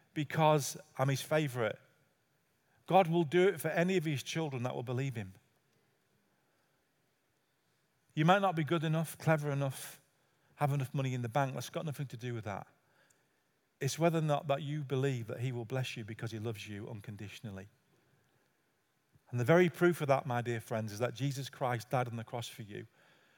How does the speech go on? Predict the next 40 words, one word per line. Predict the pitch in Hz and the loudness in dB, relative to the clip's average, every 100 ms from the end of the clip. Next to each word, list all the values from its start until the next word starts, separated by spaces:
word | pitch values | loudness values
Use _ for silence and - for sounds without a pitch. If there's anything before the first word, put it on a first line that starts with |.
| _ _ | _ _
And | 120 | -6
the | |
Apostle | 113 - 170 - | -4 -4 -4 -4
Paul | 151 156 147 | -2 2 2
says, | - 123 110 - _ _ _ _ _ | 2 -2 -2 -10 _ _ _ _ _
"If | - 127 | -8 -2
he | 156 | 2
give | 185 170 | 4 2
him | 175 165 | 2 0
Jesus | 135 151 120 104 - | -2 -2 -4 -8 -8
for | - | -12
you, | 104 101 101 | -8 -8 -4
how | 117 | -2
much | 139 135 - | 0 -2 -6
more | 139 135 120 | -4 -2 -2
will | 110 | -4
he | 110 | -6
give | 120 | -8
you | 107 107 | -8 -6
all | 107 | -6
things?" | 98 107 95 95 - _ _ _ _ _ _ _ _ _ _ _ _ _ _ _ _ _ _ _ | -6 -12 -12 -16 -20 _ _ _ _ _ _ _ _ _ _ _ _ _ _ _ _ _ _ _
So | - | 0
the | 135 | 2
basis | 120 180 190 - 156 | 8 8 8 4 2
of | 160 | 2
our | 147 135 | 4 2
faith | - 165 123 | 4 2 2
is | 123 | -4
based | 107 139 127 - | 0 2 2 -4
on | 120 | -4
him, | 110 143 | 0 0
not | 117 110 | -2 -4
me. | 120 113 101 _ _ _ _ _ _ _ _ _ _ _ _ - | -6 -8 -10 _ _ _ _ _ _ _ _ _ _ _ _ -4
And | |
that, | 143 - | -4 6
over | 185 185 190 | 6 8 6
this | 160 | 6
last | 190 170 - | 6 6 2
two | 175 | 2
weeks, | 175 180 151 - - | 4 4 2 -4 -10